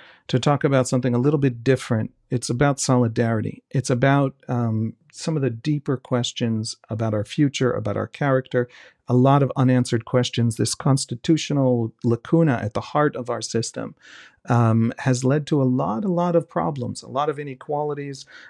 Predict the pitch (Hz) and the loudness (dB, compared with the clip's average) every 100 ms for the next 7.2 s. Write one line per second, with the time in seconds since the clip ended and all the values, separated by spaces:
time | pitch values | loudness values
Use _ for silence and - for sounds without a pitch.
0 | - 123 131 143 131 - 120 117 117 139 | -2 2 4 2 -2 -4 0 0 0 -2
1 | 135 127 113 - 151 175 143 143 131 123 | 0 0 -2 -6 -6 -6 -4 -2 0 -2
2 | - 131 127 101 110 131 151 156 151 135 | -2 0 0 -2 0 0 2 0 -2 -4
3 | 117 - 143 143 131 - 120 131 127 135 | -6 -2 0 0 0 -2 -4 -2 0 0
4 | 135 135 - 110 135 131 - 131 147 147 | -2 -4 -8 -8 -8 -6 -6 -6 -8 -4
5 | 143 135 - - - _ - 131 143 147 | -4 -4 -8 -14 -20 _ 2 4 6 6
6 | 139 127 113 - 131 120 113 127 151 - | 4 2 0 -2 -2 0 2 4 4 2
7 | - - | -6 -12